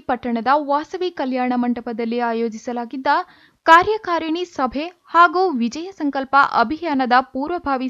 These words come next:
ಸಿದ್ಧತಾ ಸಭೆಯಲ್ಲಿ ಬಿಜೆಪಿ ಮುಖಂಡ ರಾಮಲಿಂಗಪ್ಪ ಮಾತನಾಡಿದ್ರು. ಮಾರ್ಚ್ ಮೂರರಂದು ಬಾಗೇಪಲ್ಲಿ ಪಟ್ಟಣದ ವಿಜಯ ಸಂಕಲ್ಪ ಯಾತ್ರೆಯ ಭಾಗವಾಗಿ ರೋಡ್ ಶೋ ನಡೆಯಲಿದ್ದು, ಕಾರ್ಯಕ್ರಮದಲ್ಲಿ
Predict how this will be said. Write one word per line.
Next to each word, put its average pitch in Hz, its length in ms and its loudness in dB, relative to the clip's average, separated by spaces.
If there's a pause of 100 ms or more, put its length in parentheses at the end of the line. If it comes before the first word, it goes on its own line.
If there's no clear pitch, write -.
ಸಿದ್ಧತಾ 226 460 -6
ಸಭೆಯಲ್ಲಿ 254 500 -4 (440)
ಬಿಜೆಪಿ 370 500 0
ಮುಖಂಡ 233 300 -2 (160)
ರಾಮಲಿಂಗಪ್ಪ 294 560 -4 (160)
ಮಾತನಾಡಿದ್ರು. 226 580 -6 (840)
ಮಾರ್ಚ್ 381 400 8
ಮೂರರಂದು 370 520 0 (200)
ಬಾಗೇಪಲ್ಲಿ 285 520 -2 (100)
ಪಟ್ಟಣದ 262 380 -2 (220)
ವಿಜಯ 349 260 -2 (120)
ಸಂಕಲ್ಪ 269 380 -4 (200)
ಯಾತ್ರೆಯ 240 380 -4 (160)
ಭಾಗವಾಗಿ 285 560 -4 (540)
ರೋಡ್ 370 300 -2
ಶೋ 381 120 0 (180)
ನಡೆಯಲಿದ್ದು, 302 520 -4 (200)
ಕಾರ್ಯಕ್ರಮದಲ್ಲಿ 277 720 -2